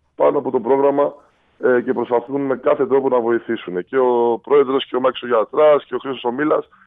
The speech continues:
είναι όλοι γύρω από το Προμηθέα και προσπαθούν να λύσουν κάθε πρόβλημα και να κάνουν τις συνθήκες καλύτερες.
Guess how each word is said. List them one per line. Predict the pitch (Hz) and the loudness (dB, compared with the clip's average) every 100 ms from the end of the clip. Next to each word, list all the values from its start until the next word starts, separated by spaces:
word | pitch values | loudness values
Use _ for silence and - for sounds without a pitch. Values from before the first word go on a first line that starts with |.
| _ _ | _ _
είναι | - 143 147 - | -8 -2 0 0
όλοι | - 139 160 151 151 139 | 2 4 4 4 2 -2
γύρω | 131 117 151 | -6 0 2
από | 139 127 | 2 0
το | 123 | -4
Προμηθέα | 117 120 117 147 151 - _ _ _ _ | -4 -4 0 2 2 -2 _ _ _ _
και | 117 | -8
προσπαθούν | 113 123 127 | -2 -2 0
να | 135 | 0
λύσουν | 131 139 143 139 | 0 -2 -4 0
κάθε | 143 131 | 0 -2
πρόβλημα | 120 147 143 147 | -2 -2 0 -2
και | 135 131 | -2 -2
να | 127 | -2
κάνουν | 123 143 139 | 0 -2 -2
τις | 127 | -10
συνθήκες | 127 127 131 - | -16 -14 -14 -8
καλύτερες. | 113 107 85 78 _ | -8 -8 -14 -20 _